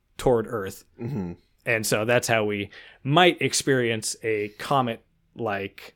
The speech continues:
Speaker 1: extinction event.
Speaker 2: This kinda reminds me of something. Did you happen in any of your research this week hear about the, the weird, like, they called them superhighways in the solar system?
Speaker 1: Superhighways.
Speaker 2: I literally read, like, two articles today about 'em, and I was like, I realized this,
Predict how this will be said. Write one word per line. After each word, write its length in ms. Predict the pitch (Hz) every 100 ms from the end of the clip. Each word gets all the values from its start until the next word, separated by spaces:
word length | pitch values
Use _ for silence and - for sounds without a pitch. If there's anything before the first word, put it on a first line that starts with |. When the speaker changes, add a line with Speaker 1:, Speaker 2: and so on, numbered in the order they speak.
| _
Speaker 1:
extinction 500 | - - 110 101 98
event. 400 | 82 82 - - _ _ - _ -
Speaker 2:
This 160 | -
kinda 240 | - 233 151
reminds 300 | 101 101 101
me 100 | 90
of 100 | 85
something. 360 | - 90 90
Did 140 | 90 123
you 100 | 247
happen 280 | 302 285 190
in 140 | 113
any 100 | 113
of 80 | 120
your 160 | 107
research 380 | 95 98 107 101
this 140 | 104 -
week 260 | 101 98 _ _ _ -
hear 200 | 101 101
about 200 | 95 85
the, 180 | 85
the 120 | 85 90
weird, 360 | 95 92 85 - _ - -
like, 260 | - 78 - _
they 80 | -
called 200 | - 110
them 100 | 87
superhighways 920 | 80 - 104 107 98 98 95 95 95 92
in 80 |
the 60 | 85
solar 260 | - 92 95
system? 420 | 101 92 101 92 - - _ - -
Speaker 1:
Superhighways. 1200 | - - 113 101 - 98 90 87 87 90 - - -
Speaker 2:
I 60 |
literally 180 | 165 196
read, 60 | 165
like, 140 | 131
two 120 | -
articles 360 | 107 110 131 131
today 180 | 104 107
about 260 | 127 131 139
'em, 60 |
and 60 | 117
I 40 |
was 120 | 104 95
like, 200 | 95 - _ -
I 80 |
realized 480 | 107 117 113 104 -
this, 180 | 113